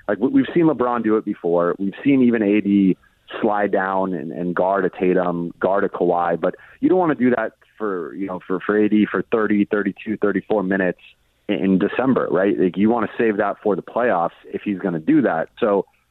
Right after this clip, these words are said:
who are the guys that can handle that workload? Pat can do it, but he is, at, at, at the end of the day, he's only six-foot-one. There is a limitation there, just size-wise. Like, I wanna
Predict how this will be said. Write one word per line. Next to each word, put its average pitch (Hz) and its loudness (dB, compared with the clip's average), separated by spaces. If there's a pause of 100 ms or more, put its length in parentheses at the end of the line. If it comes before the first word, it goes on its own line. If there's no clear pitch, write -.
(200)
who 156 2
are 160 4
the 151 2
guys 120 -4
that 110 -8
can 101 -16
handle 110 -10
that 98 -4
workload? 82 -6 (380)
Pat 151 -4
can 139 -6
do 123 4
it, 120 -2
but 101 -2
he 110 -2
is, 123 -2 (320)
at, 98 -4
at, 87 -2
at 92 -2
the 107 2
end 110 2
of 117 0
the 117 0
day, 110 2
he's 104 0
only 104 0
six-foot-one. 101 -2
There 95 2
is 95 0
a 101 2
limitation 95 0
there, 95 0
just 82 -6
size-wise. 90 0
Like, 95 -2 (420)
I 113 -2
wanna 294 0